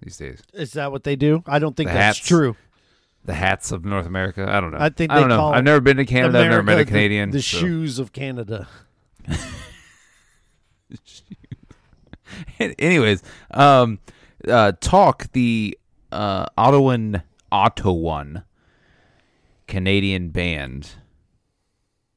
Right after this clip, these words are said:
Speaker 1: Talk. Um, damn it,
Speaker 2: Come
Speaker 1: I'm, I'm, I'm so, I'm so
Speaker 2: You're editing
Speaker 1: flustered
Speaker 2: this
Speaker 1: right
Speaker 2: episode,
Speaker 1: now.
Speaker 2: so you
Speaker 1: I am.
Speaker 2: just have to fix whatever the hell it
Speaker 1: No,
Speaker 2: is
Speaker 1: I'm
Speaker 2: you're
Speaker 1: not,
Speaker 2: doing
Speaker 1: I'm not
Speaker 2: right now to
Speaker 1: fixing
Speaker 2: me.
Speaker 1: anything. I'm just leaving
Speaker 2: You're
Speaker 1: this
Speaker 2: gonna
Speaker 1: alone.
Speaker 2: let it ride. Okay.
Speaker 1: I'm gonna let it ride. But anyways,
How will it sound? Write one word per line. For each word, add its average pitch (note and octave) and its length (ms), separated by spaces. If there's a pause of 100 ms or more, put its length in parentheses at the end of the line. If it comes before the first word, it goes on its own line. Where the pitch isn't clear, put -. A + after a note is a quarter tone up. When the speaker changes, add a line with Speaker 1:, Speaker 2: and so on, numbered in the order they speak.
(2000)
Speaker 1:
Talk. C2+ 340 (400)
Um, D2+ 420
damn C3+ 220
it, A#2 60
Speaker 2:
Come C#3 280
Speaker 1:
I'm, A#2+ 140
I'm, F#2+ 120
I'm C#3 200
so, A2+ 400
I'm G2+ 180
so F2 400 (140)
Speaker 2:
You're F#3 260
editing D3+ 220
Speaker 1:
flustered F#2+ 340
Speaker 2:
this F2 80
Speaker 1:
right - 80
Speaker 2:
episode, B2 240
Speaker 1:
now. G#2+ 80
Speaker 2:
so - 140
you C#3 180
Speaker 1:
I A#2+ 80
am. G#2 140
Speaker 2:
just D2+ 260
have A2+ 240
to G2 80
fix - 320
whatever A2+ 320
the A2 100
hell A#2 200
it - 20
Speaker 1:
No, A2+ 140
Speaker 2:
is - 40
Speaker 1:
I'm G#2 60
Speaker 2:
you're A#2 80
Speaker 1:
not, A#2 60
Speaker 2:
doing A2+ 120
Speaker 1:
I'm B2+ 60
not C3+ 60
Speaker 2:
right A#2 120
now D#3 60
to A2 80
Speaker 1:
fixing G#2+ 160
Speaker 2:
me. G2+ 100
Speaker 1:
anything. F2+ 480
I'm D#2 180
just C#2+ 280
leaving F2+ 160
Speaker 2:
You're D3 100
Speaker 1:
this C#3+ 80
Speaker 2:
gonna C3 140
Speaker 1:
alone. A#2+ 80
Speaker 2:
let C#3 140
it C#3+ 80
ride. A#2+ 360
Okay. C3 340
Speaker 1:
I'm E2+ 120
gonna E2+ 100
let F#2 160
it F#2+ 40
ride. E2+ 280
But C#3 120
anyways, A#2 300